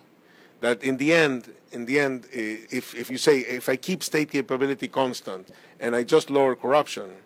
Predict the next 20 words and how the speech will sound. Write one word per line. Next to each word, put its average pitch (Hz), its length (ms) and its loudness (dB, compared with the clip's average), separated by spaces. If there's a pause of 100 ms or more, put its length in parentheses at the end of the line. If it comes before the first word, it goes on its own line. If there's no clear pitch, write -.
(360)
so 117 320 0
it's, 113 220 -6
it's 117 220 -4
a 117 80 2
control 123 420 -2
of 135 100 -6
corruption 131 400 -2
that 120 220 -4
does 123 180 -4
not 156 300 0
translate 135 560 -2
into 110 220 -10
the 104 100 -10
government 123 400 -4
doing 117 260 -4
anything 117 360 -6
better, 98 460 -4 (580)
then 120 400 0
it 120 120 -2
actually, 117 640 0